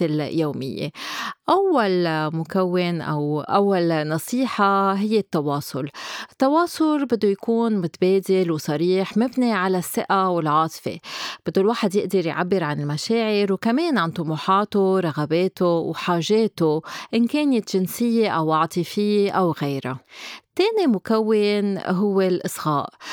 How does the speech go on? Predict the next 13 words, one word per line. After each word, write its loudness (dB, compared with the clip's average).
الإصغاء 2
باهتمام 0
للآخر، 0
الإصغاء 0
لحاجاته، 0
لرغباته 2
وشو 0
بفضله 0
التاني. -4
تالت 4
مكون 2
هو 2
المشاركة. 0